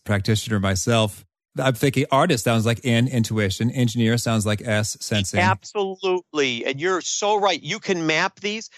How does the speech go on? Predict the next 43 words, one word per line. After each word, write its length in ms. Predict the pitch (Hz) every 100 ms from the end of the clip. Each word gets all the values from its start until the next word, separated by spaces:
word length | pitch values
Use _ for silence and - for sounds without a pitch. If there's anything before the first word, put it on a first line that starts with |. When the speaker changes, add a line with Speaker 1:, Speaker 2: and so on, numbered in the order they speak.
| -
Speaker 2:
but 100 | 160
here's 260 | 220 240 214 - -
what 120 | 214
I 80 | 190
need 180 | 190 160
your 100 | 151
listeners 400 | 151 147 147 -
to 100 | 135
understand. 440 | 117 113 - 117
Speaker 1:
All 60 | 104
right. 160 | 117 107
Speaker 2:
The 40 |
way 140 | 220
this 240 | 277 247 -
actually 380 | 175 170 175 -
started 400 | - 151 143 127
was 120 | 117
backwards. 760 | 95 135 123 123 - - - - _ _ -
The 80 | 135
way 140 | 269
it 80 | 269
started 380 | - 190 175 139
was 340 | 123 117 - -
I 80 | 131
started 440 | - 180 214 202
looking 580 | 120 135 127 127 113 -
at, 420 | 117 104 104 - - _ _ _ -
could 280 | - 202 180
I 340 | 160 160 135
beat 420 | 107 147 123 101
these 220 | - 117 143
innovation 540 | 135 110 110 - 107
indexes 600 | 110 104 92 - 107 98
and 140 | 101 87
beat 240 | 113 104
the 100 | 110
Russell 360 | 92 90 - 87
three 240 | - 95
thousand? 540 | 85 82 78 - - -
Could 200 | - 160
I 140 | 143
actually 420 | 151 165 - -
create 420 | 143 - 131 123